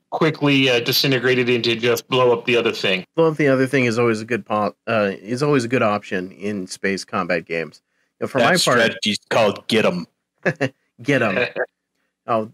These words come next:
Speaker 2: we, we kept the rules pretty basic, because we, you know, this being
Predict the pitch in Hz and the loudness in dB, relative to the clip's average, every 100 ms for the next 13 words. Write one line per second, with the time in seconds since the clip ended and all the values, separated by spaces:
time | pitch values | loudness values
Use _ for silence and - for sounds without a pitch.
0 | _ 147 180 175 - 170 175 226 180 131 | _ 0 2 2 0 -2 0 -2 0 0
1 | 147 160 131 - 139 123 127 123 120 113 | 2 2 0 -6 -6 -4 -2 -2 -2 -2
2 | 98 - _ _ _ _ - 123 131 117 | -4 -6 _ _ _ _ -10 -8 -4 -4
3 | - 127 120 - _ 123 113 110 127 - | -2 -2 -4 -8 _ -4 -2 0 -2 0
4 | 131 123 120 | 2 2 0